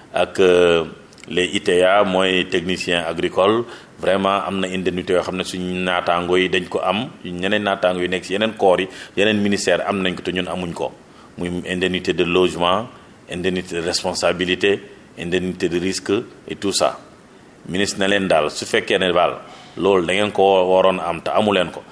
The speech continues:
te ngeen convaincre ma, jox ma luy firnde ne vraiment mën naa ko défendre, danaa leen ci jàppale. Du man nag maay joxe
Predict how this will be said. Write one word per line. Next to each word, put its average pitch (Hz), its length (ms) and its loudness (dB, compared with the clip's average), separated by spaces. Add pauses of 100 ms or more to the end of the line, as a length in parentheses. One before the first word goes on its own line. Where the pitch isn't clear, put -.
(200)
te 82 80 0
ngeen 98 240 -2
convaincre 107 560 2
ma, 80 160 -4 (760)
jox 110 140 2
ma 110 140 2
luy 107 240 2
firnde 101 400 0
ne 98 100 4
vraiment 104 420 2
mën 104 280 2
naa 107 140 2
ko 98 100 0
défendre, 87 400 0 (320)
danaa 82 200 -4
leen 80 200 -4
ci - 100 -14
jàppale. 69 300 -6 (1080)
Du - 120 -2
man 104 240 0
nag 104 160 -4
maay 98 200 2
joxe 92 180 0